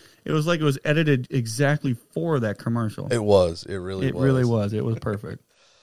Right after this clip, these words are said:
Speaker 2: Uh, we touched on it earlier, but we'll stick with New York because the Bills played the Jets, and it was just an all-around not very good game fantasy-wise.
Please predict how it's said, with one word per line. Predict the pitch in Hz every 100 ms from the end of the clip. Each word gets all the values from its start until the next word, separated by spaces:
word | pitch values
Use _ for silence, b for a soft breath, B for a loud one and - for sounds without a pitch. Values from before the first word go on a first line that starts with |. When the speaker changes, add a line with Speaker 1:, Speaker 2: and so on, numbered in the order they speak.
| b -
Speaker 2:
Uh, | 95 110 110 110
we | 113
touched | 139 135
on | 131 131
it | 120
earlier, | 131 147 147 151 139
but | 113
we'll | 104 104
stick | - 135 -
with | 107
New | 113 120
York | 117 127 143 -
because | 101 107 104 104 101 98
the | 90
Bills | 107 135 139 127
played | - 127 131 120
the | 101
Jets, | 101 123 143 -
and | - 101
it | 101
was | 107 101
just | 104 -
an | 98 92
all-around | 98 98 92 92 95 92 90
not | 87 -
very | 92 90 85
good | 92 85
game | 90 98 98 92
fantasy-wise. | 92 110 110 110 104 110 110 113 110 110